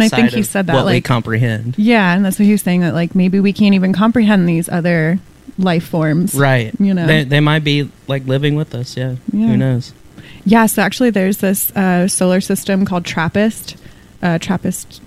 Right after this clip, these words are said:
Speaker 2: Z or A or something like that, but it's trappist. And, um, it's a solar system with a large star in the center and then orbiting planets. And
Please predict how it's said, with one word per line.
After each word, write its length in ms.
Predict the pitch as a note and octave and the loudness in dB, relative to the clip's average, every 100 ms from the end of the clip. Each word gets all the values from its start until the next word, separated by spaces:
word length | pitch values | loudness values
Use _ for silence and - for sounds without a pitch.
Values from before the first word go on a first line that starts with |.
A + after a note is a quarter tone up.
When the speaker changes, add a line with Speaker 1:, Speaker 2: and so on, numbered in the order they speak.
| - | -10
Speaker 2:
Z 380 | F3+ F3 F3 G3 | -6 -4 -2 0
or 120 | E3 - | -2 -4
A 240 | F3 F3+ | -2 -2
or 160 | E3+ E3 - | -2 -6 -4
something 220 | A3 G#3 | 2 2
like 60 | F#3+ | 2
that, 140 | F3 | -2
but 100 | E3 | -4
it's 100 | D#3+ - | -6 -10
trappist. 500 | - E3 C#3 G#3 - - - - - | -4 -4 -4 -8 -10 -16 -20 -20 -4
And, 240 | F#3 F#3 F3+ | 0 2 4
um, 420 | E3+ D#3+ E3+ G#3 - - - - | 2 2 2 0 -6 -20 -18 -4
it's 260 | F#3+ - - | -2 -2 -2
a 120 | F#3+ | 0
solar 260 | G3 G#3+ A3 | 2 2 2
system 420 | G3+ - G3 G3 | 0 0 2 4
with 220 | E3+ F#3 F#3+ | 2 -2 -2
a 200 | F3 F3 | 0 0
large 420 | F3+ F3+ G3 G3+ | 0 2 0 -2
star 340 | - F#3 F#3 | -4 -2 0
in 180 | G3 G3 | 2 2
the 80 | G#3 | 2
center 600 | - F3+ E3 F#3 E3 E3 - | 0 0 0 0 -2 -2 0
and 180 | F3 F3+ | 2 4
then 360 | E3+ E3 E3 - | 4 2 0 0
orbiting 440 | F3 E3+ E3+ E3+ | 0 0 0 -2
planets. 600 | - E3 E3 D#3+ - - - - - - | -2 0 0 -2 -4 -10 -12 -20 -10 0
And 400 | F3 E3+ E3+ | 2 4 2